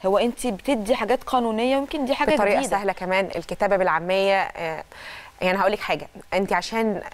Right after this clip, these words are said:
Speaker 2: مثلًا أنا نفسي أكيد كنت ب-، بقرا موسوعات قانونية عشان
Speaker 1: طبعًا.
Speaker 2: أطلع منها معلومة.
Speaker 1: شغلك.
Speaker 2: طبعًا ده ش-، أو ده شغلنا. فتخيلي إن أنتِ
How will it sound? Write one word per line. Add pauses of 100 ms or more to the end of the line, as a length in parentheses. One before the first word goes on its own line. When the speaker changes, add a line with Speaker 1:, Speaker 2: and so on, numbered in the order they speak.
Speaker 2:
مثلًا
أنا
نفسي
أكيد
كنت
ب-،
بقرا
موسوعات
قانونية
عشان
Speaker 1:
طبعًا.
Speaker 2:
أطلع
منها
معلومة.
Speaker 1:
شغلك. (320)
Speaker 2:
طبعًا
ده
ش-،
أو
ده
شغلنا. (440)
فتخيلي
إن
أنتِ